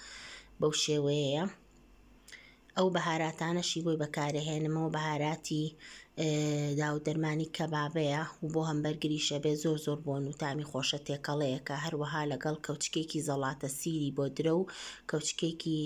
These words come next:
زەڵاتەش بیبەری سووری شیرینە، کەمێک ئاڵەتی ڕەش و کەوچکێکی خواردن، ئێ، خوێی، ئێ،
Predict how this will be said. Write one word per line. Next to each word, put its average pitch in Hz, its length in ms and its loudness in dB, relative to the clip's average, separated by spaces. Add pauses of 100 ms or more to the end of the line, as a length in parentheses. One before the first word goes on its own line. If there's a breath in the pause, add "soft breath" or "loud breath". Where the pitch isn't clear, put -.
زەڵاتەش 139 520 0
بیبەری 151 480 2
سووری 175 480 4 (480 loud breath)
شیرینە، 151 720 2 (520 loud breath)
کەمێک 160 360 2
ئاڵەتی 151 500 0
ڕەش 156 240 -2
و 156 140 -2
کەوچکێکی - 640 -4
خواردن، 156 640 2 (640 loud breath)
ئێ، 151 160 0 (280)
خوێی، 156 460 0 (1160)
ئێ، 151 180 -2